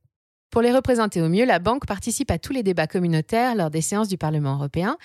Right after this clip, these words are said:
et rencontre au moins trois fois par an un représentant de la Commission sur divers sujets. Des sujets qui pourraient ne pas respecter les intérêts des clients, justement,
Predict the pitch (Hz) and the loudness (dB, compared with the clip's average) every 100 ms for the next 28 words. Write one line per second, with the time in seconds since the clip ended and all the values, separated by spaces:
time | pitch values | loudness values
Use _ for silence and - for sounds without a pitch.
0 | - - - - 208 254 311 294 220 180 | -16 -20 -8 0 2 2 0 0 0 0
1 | 165 269 262 220 185 180 226 190 165 175 | 0 -2 0 -2 0 2 2 0 0 -2
2 | 160 156 233 196 147 165 151 143 214 - | -2 0 0 0 -2 -2 -2 -2 -2 -2
3 | 156 147 170 - 175 135 - - _ _ | -2 0 0 0 -2 -2 -6 -12 _ _
4 | _ _ _ _ 202 202 226 247 247 208 | _ _ _ _ 0 2 2 2 0 -2
5 | 202 196 180 185 185 - 175 220 202 170 | 2 2 2 2 0 -2 -2 0 0 0
6 | 156 160 160 143 - 208 269 214 - 214 | 0 0 0 -2 -4 0 0 0 -2 0
7 | 196 | 0